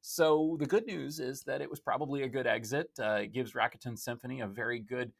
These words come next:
uh, Kubernetes-enabled, uh, storage and automation platform. The bad news is that we don't get Robin in the, <laughs> in the industry anymore. I doubt that they're gonna continue this as a product. I imagine that it's gonna be integrated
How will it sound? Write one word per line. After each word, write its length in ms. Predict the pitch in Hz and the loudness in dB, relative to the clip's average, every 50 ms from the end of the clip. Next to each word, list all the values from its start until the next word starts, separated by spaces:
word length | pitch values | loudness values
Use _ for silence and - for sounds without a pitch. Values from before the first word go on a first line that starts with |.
| _ _ _ _ - | _ _ _ _ -2
uh, 140 | 110 107 101 | -2 -2 -2
Kubernetes-enabled, 1000 | - - 143 127 131 123 120 120 117 98 117 113 117 110 117 110 104 104 104 - | -2 -4 -4 -2 0 0 -2 -2 -4 -4 -4 -4 -2 -2 -2 -4 -4 -8 -10 -8
uh, 200 | 117 113 107 104 | -6 -6 -6 -6
storage 560 | 104 - - 117 117 117 117 117 110 - - - 110 | -8 -6 -6 -2 -2 0 -2 -2 -4 -8 -10 -8 -6
and 160 | 104 98 98 | -6 -2 0
automation 500 | 104 107 110 110 110 110 - - 113 110 | 0 0 0 -2 -4 -6 -6 -8 -10 -6
platform. 640 | - - 101 104 104 - - 107 95 104 135 143 - _ _ _ _ _ _ _ _ _ _ _ _ - - | 0 2 2 2 2 -2 -4 -2 -2 0 -2 -4 -8 _ _ _ _ _ _ _ _ _ _ _ _ -16 -8
The 220 | 143 143 156 151 | -2 0 0 0
bad 400 | 151 147 156 165 180 196 196 170 | 2 2 2 2 2 2 0 -2
news 500 | 170 165 160 160 156 156 151 143 143 143 | -4 -4 -2 -2 -2 -2 -4 -6 -8 -8
is 280 | 147 147 151 143 143 - - | -6 -6 -6 -6 -8 -8 -4
that 220 | 139 139 143 143 - | -2 -2 -2 -2 -4
we 160 | 135 143 143 | -8 -6 -4
don't 240 | 139 139 139 143 - _ - | -4 -4 -6 -6 -8 _ -6
get 180 | 139 135 - _ | -6 -6 -6 _
Robin 460 | - 135 117 135 151 143 123 123 120 120 | -6 -4 -4 -2 -2 -2 -4 -4 -4 -4
in 200 | 123 123 127 123 | -4 -4 -4 -2
the, 600 | 123 127 127 127 127 127 127 131 127 123 147 165 | -2 -2 0 0 0 0 2 2 2 2 2 0
<laughs> 40 | |
in 120 | 139 135 139 | -2 -2 -2
the 100 | 139 131 | -2 0
industry 340 | 139 160 165 - - 123 117 | 0 0 0 0 -2 -4 -4
anymore. 280 | 107 110 113 110 107 | -4 -2 -2 0 2
I 100 | 107 107 | 2 0
doubt 300 | 104 110 123 123 147 147 | 0 2 2 2 2 0
that 120 | - 131 - | -2 -4 -2
they're 120 | 120 113 | -2 -2
gonna 160 | 117 117 110 | -2 -4 -6
continue 420 | - - 117 113 123 123 131 127 120 | -6 -8 -8 -6 -4 -4 -2 -2 0
this 200 | 110 107 - - | -2 -2 -2 -4
as 120 | 104 92 | -6 -6
a 40 | - | -6
product. 440 | _ - 147 160 160 127 123 - - | _ 0 2 2 4 2 0 -2 -2
I 100 | 120 117 | -4 -4
imagine 380 | 117 120 110 110 107 123 120 | -4 -4 -4 -4 -4 -6 -8
that 100 | 110 113 | -6 -8
it's 100 | 120 - | -8 -8
gonna 160 | - 113 110 | -8 -8 -6
be 120 | 101 107 107 | -4 -4 -4
integrated 400 | 104 107 101 104 101 101 104 | -6 -4 -4 -4 -4 -4 -4